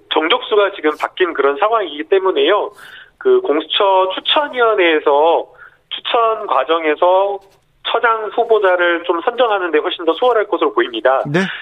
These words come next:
Speaker 1: 여기에서 이제 야당 비토권을 이제 없애버린 것 아니냐라고 이렇게 주장을 하시는데, 아, 과거에 있었던 야당 비토권은 지금 보듯이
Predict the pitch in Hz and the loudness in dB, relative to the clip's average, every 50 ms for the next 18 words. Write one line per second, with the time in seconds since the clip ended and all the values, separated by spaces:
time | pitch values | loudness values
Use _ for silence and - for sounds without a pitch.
0 | - - - - - 214 226 233 233 208 226 202 196 185 - 127 131 - 208 202 | -16 -2 0 0 2 2 2 2 2 2 2 2 2 2 2 2 2 0 0 -2
1 | 190 - 339 - - 262 254 - 240 226 214 208 202 196 190 170 151 143 - 139 | -4 -8 -8 -4 -2 -2 0 2 0 2 2 2 2 2 2 0 0 -4 -4 0
2 | 131 135 113 110 - - 220 214 208 202 196 185 180 175 135 110 113 147 160 170 | 0 0 0 2 0 -2 0 2 2 0 2 0 0 0 0 -2 -4 -2 -2 0
3 | 170 165 151 139 135 143 135 127 135 - - 160 151 143 147 147 - - 156 156 | 0 2 0 0 0 0 0 0 0 0 2 2 2 2 2 0 -2 -2 -2 -2
4 | 160 160 202 208 - 226 202 185 165 139 139 143 170 175 147 120 - - _ _ | 0 -2 -2 -2 -2 -2 -2 0 2 2 2 2 4 2 0 -2 -4 -10 _ _
5 | _ _ _ _ _ _ _ _ - - 117 - - - 151 151 220 240 240 226 | _ _ _ _ _ _ _ _ -6 -4 -4 -2 -2 -2 0 2 2 0 0 0
6 | 196 - 208 202 - 202 165 123 139 185 190 185 170 - - - 190 185 - 190 | 0 -2 -2 0 0 0 0 0 0 0 -2 -4 -6 -10 -4 -4 -4 0 2 0
7 | 180 170 175 175 170 170 - 165 185 185 - - - 156 180 - - 156 156 170 | 2 2 2 0 0 0 0 0 0 0 0 -2 -2 -2 -4 -4 -2 0 2 2
8 | 175 151 110 - | 2 2 0 -4